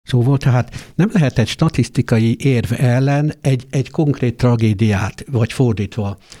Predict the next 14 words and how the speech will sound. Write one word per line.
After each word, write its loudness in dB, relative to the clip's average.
emlegetni. 2
Nem 2
szabad 0
összetéveszteni 0
a 0
bölcsesség, 0
illetve 0
filozófikus, 0
illetve 0
elemző 2
hajlamot 2
egy 0
konkrét 0
helyzettel. 0